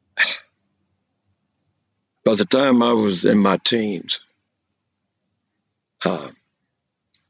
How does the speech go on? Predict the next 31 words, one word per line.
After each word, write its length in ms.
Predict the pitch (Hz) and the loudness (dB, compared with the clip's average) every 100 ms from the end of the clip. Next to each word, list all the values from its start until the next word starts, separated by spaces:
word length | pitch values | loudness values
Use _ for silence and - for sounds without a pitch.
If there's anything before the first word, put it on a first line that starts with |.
| _ _ _ _ _ _ _ _ _ _ _ _ _ _ _ _ _ _ _ _ _ _ _ | _ _ _ _ _ _ _ _ _ _ _ _ _ _ _ _ _ _ _ _ _ _ _
well, 320 | 127 123 120 - | 0 2 0 0
uh, 280 | 104 - - - - - 110 - 123 | -2 -2 -6 -8 -10 -12 -16 -12 -6
beyond 400 | 120 143 117 104 | 0 2 2 2
my 120 | 95 95 | 0 0
teens, 420 | - 107 117 101 | 0 0 0 0
actually, 360 | 110 107 113 | 0 2 0
because 420 | 110 110 107 101 - - - - | 0 0 -2 -2 -6 -14 -16 -2
that's 240 | 139 107 | 0 2
when 220 | 123 117 | 2 2
I 80 | 110 | 2
really 320 | 101 101 107 | 2 2 2
became 400 | 98 95 107 101 | 0 0 2 2
a, 100 | 90 - - - - _ | 0 -2 -12 -20 -20 _
uh, 320 | - - - - | -10 -6 -6 -6
a, 260 | - 95 82 - - | -4 -4 -4 -10 -10
a, 220 | - - - - - | -10 -10 -14 -14 -8
a 80 | |
fan 340 | 95 123 110 107 | -2 0 2 0
of 140 | 87 | 0
Doug 220 | 95 90 | 0 0
Sahm. 380 | - - 73 - - - _ _ | 0 -4 -4 -8 -12 -16 _ _
Uh, 100 | 120 | -8
Doug 280 | - 101 135 | -2 2 2
Sahm, 280 | - 127 120 | 2 2 2
if 100 | 110 | 2
you 60 | |
don't 180 | 113 110 | 2 2
know 40 | 110 | 2
who 160 | 107 | 2
they 200 | 107 107 | 4 2
is, 200 | 110 110 | 4 2